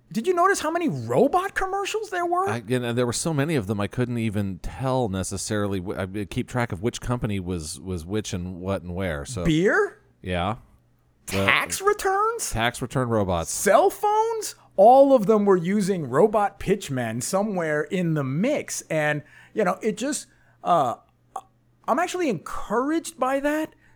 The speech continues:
Speaker 1: because a lot of it was on the limitations of robots, right? That the robot couldn't do this or
Speaker 2: Yeah.
Speaker 1: it couldn't do
Speaker 2: The, the,
Speaker 1: that.
Speaker 2: the accountant robot was laughing instead of crying when it should have been sad.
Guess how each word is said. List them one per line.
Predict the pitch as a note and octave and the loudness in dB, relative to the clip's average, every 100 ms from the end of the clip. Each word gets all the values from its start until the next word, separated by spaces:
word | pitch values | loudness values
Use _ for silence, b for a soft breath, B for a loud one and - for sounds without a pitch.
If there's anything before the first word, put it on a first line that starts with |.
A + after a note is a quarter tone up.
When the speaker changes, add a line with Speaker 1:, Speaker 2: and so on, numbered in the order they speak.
| - | -8
Speaker 1:
because | D3+ G#3+ - G3 G3 F3 E3+ D#3+ - b b _ _ _ _ | -4 -2 -2 0 4 4 4 0 -8 b b _ _ _ _
a | - | -2
lot | G#3+ D4+ | 0 0
of | F4+ | 0
it | C4 | 2
was | G#3+ E3 | 4 4
on | - G3+ | 0 -2
the | F#3+ | 2
limitations | F#3 A#3+ A3 - A#3 A#3+ F3 B2+ - | 4 4 2 -4 -4 -2 -2 -4 -4
of | C#3+ A#2 | -6 -2
robots, | A#2+ F2+ D#2 B1+ - - - _ - | -2 -2 -8 -10 -14 -16 -18 _ -6
right? | G2 D#3+ - - | -2 -2 -4 -6
That | D#3+ | -2
the | F3+ | 0
robot | E3 G3 F#3+ - - | 0 0 -2 -6 -12
couldn't | - G3 G3+ F3+ D3+ C3 | 0 4 4 2 -6 -8
do | A#2+ E3 D#3 | 0 2 2
this | A2+ G#2+ F#2+ - | -2 -6 -8 -8
or | - C3+ | -4 -4
Speaker 2:
Yeah. | D2+ | -4
Speaker 1:
it | |
couldn't | - - G#3 G#3 E3+ C3 | -4 2 2 2 -4 -4
do | D#3 D3+ | -2 -2
Speaker 2:
The, | B2+ G2+ | -2 -2
the, | G2+ | 0
Speaker 1:
that. | C3+ C#3 B2 F#2 | 2 2 0 -2
Speaker 2:
the | G#2 | -4
accountant | - A#2+ B2 A2+ | -2 -4 -2 0
robot | A2 G2+ G2+ | 2 2 0
was | E2+ E2+ - - | -2 -6 -10 -8
laughing | G2 G#2+ G#2 G#2 | 0 0 0 -2
instead | F2+ - F2+ | -4 -4 -6
of | D#2+ | -4
crying | A2 G2+ F#2 | -2 -2 -2
when | F2+ | -4
it | E2+ | -6
should | - | -6
have | E2+ | -6
been | E2 | -6
sad. | - F#2 C#2+ C#2+ | -4 -2 -2 -6